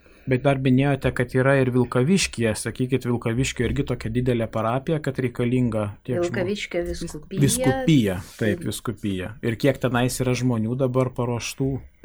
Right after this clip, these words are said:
Speaker 2: Mes nežinom
Speaker 1: Ne.
Speaker 2: tiksliai.
Speaker 1: Supratau.
Speaker 2: Nes čia kita vyskupija, tai
Speaker 1: Ne, tai, bet tie kursai vyksta čia, pa-, Kaune, ar?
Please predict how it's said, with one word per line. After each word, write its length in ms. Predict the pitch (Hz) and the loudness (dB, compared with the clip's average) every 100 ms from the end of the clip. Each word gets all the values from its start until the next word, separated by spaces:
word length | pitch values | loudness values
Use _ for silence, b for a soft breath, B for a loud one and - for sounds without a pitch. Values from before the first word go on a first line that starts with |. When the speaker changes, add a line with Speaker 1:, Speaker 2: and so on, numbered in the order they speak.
| - | -14
Speaker 2:
Mes 480 | 180 180 175 180 - | -10 -6 -6 -6 -6
nežinom 680 | 170 165 165 170 175 139 | -6 -4 -6 -6 -6 -4
Speaker 1:
Ne. 80 | 127 | -6
Speaker 2:
tiksliai. 400 | 117 - - - - _ _ _ | -8 -10 -14 -16 -20 _ _ _
Speaker 1:
Supratau. 500 | - 123 113 - 170 | -14 -10 -10 -6 -6
Speaker 2:
Nes 160 | 160 | -6
čia 220 | - 170 170 | -8 -10 -10
kita 300 | 170 165 160 | -10 -10 -10
vyskupija, 580 | 160 - 156 170 185 | -10 -12 -14 -14 -14
tai 200 | 185 170 165 156 - _ _ | -12 -12 -12 -14 -20 _ _
Speaker 1:
Ne, 180 | - 143 | -4 -2
tai, 140 | 120 135 123 139 - | 2 2 2 -4 -8
bet 280 | - 135 139 | -4 0 2
tie 80 | 160 | 2
kursai 380 | 156 165 151 139 | 2 2 2 2
vyksta 320 | 156 151 - | 0 0 -2
čia, 220 | 143 247 | -2 -2
pa-, 240 | 190 127 117 | 0 -2 -2
Kaune, 320 | - 156 254 | 0 0 0
ar? 240 | 208 110 | 0 -2